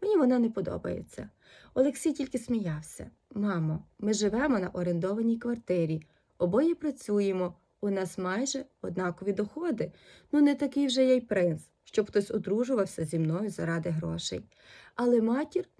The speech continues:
була при своїй думці. Катерина їй не подобалась, і це стало все більш очевидним.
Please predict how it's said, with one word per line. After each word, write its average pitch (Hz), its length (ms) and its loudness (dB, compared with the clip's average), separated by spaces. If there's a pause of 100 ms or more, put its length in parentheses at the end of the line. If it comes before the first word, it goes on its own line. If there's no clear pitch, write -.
(120)
була 190 400 -2 (200)
при 180 160 -4
своїй 175 340 -4
думці. - 500 -6 (520)
Катерина 359 400 2
їй 285 180 2
не 247 100 2
подобалась, 196 720 -4 (200)
і 202 80 0
це 190 200 -4
стало 233 540 -4 (100)
все - 220 -4
більш 170 320 -2
очевидним. 175 640 -8